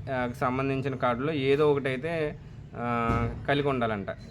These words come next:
డ్రైవింగ్ లైసెన్స్, ఉపాధి పథకం కార్డు, కిసాన్ పాస్‌బుక్, వ్యక్తి ధృవీకర-, ఆ, వ్యక్తిని ధృవీకరిస్తూ గెజిటెడ్ అధికారి, అధికారి సంతకం చేసిన పత్రం, ఇలాంటివి.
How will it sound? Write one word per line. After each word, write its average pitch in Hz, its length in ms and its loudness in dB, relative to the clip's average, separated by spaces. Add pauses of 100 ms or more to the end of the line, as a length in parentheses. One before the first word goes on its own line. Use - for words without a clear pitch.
(180)
డ్రైవింగ్ 135 380 4
లైసెన్స్, 135 240 0
ఉపాధి 127 300 2
పథకం 123 380 -2
కార్డు, 120 440 -2
కిసాన్ 127 460 -4
పాస్‌బుక్, 117 480 -2
వ్యక్తి 120 380 -4
ధృవీకర-, 120 600 -4 (140)
ఆ, 113 200 -2
వ్యక్తిని 147 720 -2
ధృవీకరిస్తూ 127 720 -2 (720)
గెజిటెడ్ 143 340 4
అధికారి, 131 440 2
అధికారి 135 460 0
సంతకం 135 420 -2
చేసిన 123 240 -2
పత్రం, 117 460 -2
ఇలాంటివి. 143 400 2